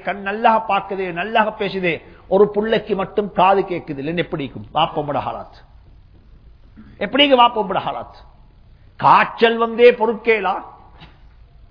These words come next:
சொரிச்சல் வந்தே பொறுக்கேலா. ஒரு உம்மா பார்த்து கொண்டிருக்கிறா புள்ளைய, நாலு புள்ளையும் உடுத்து நல்லலாக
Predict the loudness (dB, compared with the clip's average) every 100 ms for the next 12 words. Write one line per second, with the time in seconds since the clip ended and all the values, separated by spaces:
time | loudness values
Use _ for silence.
0 | _ -20 -18 -18 -6 4 6 6 6 6
1 | 6 6 6 6 4 6 4 4 2 0
2 | -12 -20 -20 -20 -20 _ _ -20 -20 -20
3 | -20 -10 4 6 6 8 8 8 2 -2
4 | 0 2 2 0 0 0 0 -2 0 0
5 | 0 0 0 0 0 -4 -2 -2 -4 -16
6 | -12 0 2 2 2 -2 2 4 6 6
7 | 4